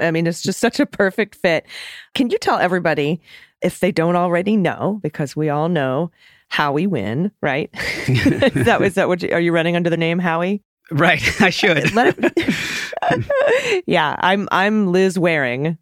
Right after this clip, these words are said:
Speaker 1: News Liz Waring, and you're
Speaker 2: Howie
Speaker 1: Howie Wynn. I love
Speaker 2: Wynn.
Speaker 1: it.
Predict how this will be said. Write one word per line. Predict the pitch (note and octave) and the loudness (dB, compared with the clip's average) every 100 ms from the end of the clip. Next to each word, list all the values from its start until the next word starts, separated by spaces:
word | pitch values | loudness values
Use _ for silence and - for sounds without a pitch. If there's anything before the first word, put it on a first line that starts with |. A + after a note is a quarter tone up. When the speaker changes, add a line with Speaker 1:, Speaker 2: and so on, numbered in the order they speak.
| _ | _
Speaker 1:
News | E3 E3 E3 | 0 0 0
Liz | D3+ D#3+ D#3 C#3 | -2 0 0 0
Waring, | D3+ C3+ A#2+ B2+ | -2 0 -2 -4
and | - C#3+ C#3 | -4 -2 0
you're | D3 C#3+ C#3+ C#3 - | 0 0 -2 -4 -8
Speaker 2:
Howie | - A2 A#2+ | -2 0 2
Speaker 1:
Howie | B2 C3 | 2 2
Wynn. | C3+ C3 B2+ - | 0 -4 -4 -2
I | |
love | - G2 | 0 0
Speaker 2:
Wynn. | |
Speaker 1:
it. | A#2+ | -2